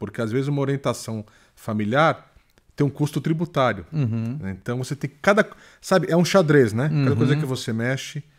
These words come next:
Speaker 2: Puxa de um lado,
Speaker 1: Puxa de
Speaker 2: vai
Speaker 1: um
Speaker 2: impactando
Speaker 1: lado.
Speaker 2: o outro.
Speaker 1: E o direito de família tem uma curiosidade. Ao contrário de outras normas legais, que a gente tá na moda, S T F, a gente, todo mundo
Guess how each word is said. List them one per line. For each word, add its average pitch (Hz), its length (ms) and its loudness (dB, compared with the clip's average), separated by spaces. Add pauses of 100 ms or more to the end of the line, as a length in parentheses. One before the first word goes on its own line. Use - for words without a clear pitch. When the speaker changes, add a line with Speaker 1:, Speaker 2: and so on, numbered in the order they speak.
(140)
Speaker 2:
Puxa 165 260 2
de 151 80 4
um 156 80 6
lado, 175 560 2
Speaker 1:
Puxa - 160 -4
de 139 60 -8
Speaker 2:
vai 156 100 2
Speaker 1:
um 127 60 2
Speaker 2:
impactando 165 400 6
Speaker 1:
lado. - 0 -
Speaker 2:
o 135 120 4
outro. - 220 -6 (240)
Speaker 1:
E 220 260 -4 (440)
o 180 80 2
direito 156 240 6
de 127 100 2
família 151 380 2
tem 170 120 -2
uma 170 120 2
curiosidade. 143 840 0 (1700)
Ao 139 140 4
contrário 156 360 4
de 143 120 4
outras 131 320 4
normas 110 320 2
legais, 117 400 2
que - 80 -10
a - 20 -8
gente - 140 -16
tá 113 160 -4
na 104 100 0
moda, 104 380 4
S - 160 -6
T 107 100 -4
F, 117 320 6
a 98 60 -4
gente, 104 100 -4
todo 127 180 0
mundo 101 460 -4